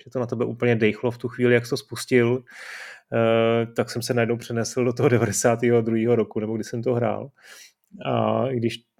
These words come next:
vlastně ta grafika, že jo, je moderní a všechno je moderní a je to prostě profesionálně namluvený a je to prostě Disney vlastně, jo, tak, eh,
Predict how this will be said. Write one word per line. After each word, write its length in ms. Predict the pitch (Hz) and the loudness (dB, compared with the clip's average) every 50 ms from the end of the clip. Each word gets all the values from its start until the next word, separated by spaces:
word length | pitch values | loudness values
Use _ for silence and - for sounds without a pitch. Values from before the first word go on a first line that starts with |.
| 113 139 | -14 -10
vlastně 300 | 147 117 - - 127 113 | -10 -6 -4 -4 0 0
ta 100 | 123 117 | 2 2
grafika, 440 | 117 113 - - 131 117 - 120 | 2 2 2 2 2 4 4 4
že 80 | 113 117 | 4 4
jo, 80 | 117 113 | 2 2
je 80 | 110 | 2
moderní 480 | 110 110 113 113 110 113 117 117 120 117 | 2 2 2 2 2 2 2 2 2 2
a 80 | 107 | 2
všechno 300 | - - - 110 - 139 131 | 0 -4 -8 -6 -2 0 2
je 60 | 120 | 2
moderní 680 | 143 117 113 113 120 113 113 117 117 117 117 120 123 | 4 4 6 6 4 4 4 2 0 2 2 2 4
a 340 | 117 107 104 104 104 107 - - - - - 101 117 | 4 2 2 0 -2 -4 -8 -12 -16 -16 -16 -16 -14
je 80 | 113 - | -14 -16
to 140 | - - 113 | -16 -20 -20
prostě 300 | - 120 - - - 117 | -20 -20 -14 -10 -10 -10
profesionálně 480 | - - 104 113 - - 113 113 117 | -10 -10 -8 -6 -2 0 0 2 2
namluvený 680 | 110 107 104 113 120 117 117 117 117 117 117 117 120 123 | 2 0 0 2 2 2 2 4 4 4 4 4 4 4
a 260 | 113 110 104 104 110 - - - | 4 4 4 2 0 -2 -6 -10
je 60 | - - | -12 -10
to 160 | - 117 - | -10 -10 -10
prostě 280 | - - - - - 110 | -10 -12 -14 -12 -8 -4
Disney 340 | 110 104 92 107 110 113 113 | -4 -4 0 0 2 2 2
vlastně, 520 | 113 110 - - 123 117 117 120 127 127 - - 117 | 2 0 -2 0 0 0 2 0 -2 -4 -6 -4 -2
jo, 220 | 113 110 113 123 - - - - - - - - _ _ _ | 0 0 0 0 -2 -8 -14 -16 -16 -16 -18 -20 _ _ _
tak, 460 | - 123 120 123 120 120 - - - | 2 4 4 4 2 -2 -6 -2 2
eh, 600 | 131 123 123 123 123 127 123 123 123 123 123 | 4 4 6 4 4 4 4 4 4 4 2